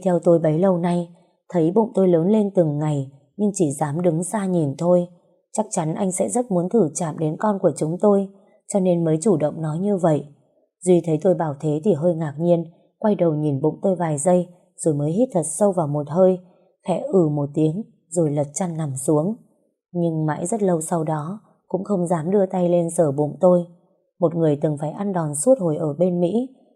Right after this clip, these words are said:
một người hùng hùng hổ hổ đánh nhau với mấy đứa bắt nạt tôi, một người trên thương trường oai phong một cõi, chỉ cần liếc mắt là bọn anh Minh phải lập tức im re.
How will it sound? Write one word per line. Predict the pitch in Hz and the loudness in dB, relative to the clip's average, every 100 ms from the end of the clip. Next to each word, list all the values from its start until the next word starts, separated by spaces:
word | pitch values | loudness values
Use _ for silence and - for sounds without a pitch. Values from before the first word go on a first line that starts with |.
| _ | _
một | 165 165 | -6 0
người | 170 | 2
hùng | 139 165 151 | 2 0 0
hùng | 160 147 | 0 -2
hổ | 139 165 | 2 2
hổ | 139 160 135 | 4 0 0
đánh | 147 175 | -4 -2
nhau | 208 196 196 _ _ - | -2 -2 -6 _ _ 0
với | 180 | 2
mấy | 165 165 | 2 2
đứa | 175 170 | 2 2
bắt | 233 214 | -2 -4
nạt | 170 143 | -6 0
tôi, | 175 170 170 170 _ _ _ | 4 6 4 -4 _ _ _
một | 180 175 | -4 0
người | 175 156 | 2 2
trên | 160 220 | 2 -2
thương | 202 226 208 | 2 0 2
trường | 180 147 233 | 0 0 -4
oai | 202 208 | -4 -2
phong | 226 208 | -2 -2
một | 165 151 | -2 -2
cõi, | 165 165 233 269 _ _ _ | -4 -2 -4 -6 _ _ _
chỉ | - 156 | -6 -2
cần | 151 | -2
liếc | 143 220 240 | 4 2 2
mắt | 214 254 _ _ | -4 -4 _ _
là | - 165 | -6 -2
bọn | 147 139 | -2 -4
anh | 175 165 | -4 -2
Minh | 165 160 | -2 -2
phải | 151 | -2
lập | 147 147 | -2 -2
tức | 240 247 | -2 -2
im | 190 165 | -2 -2
re. | 156 170 165 | 0 -2 -2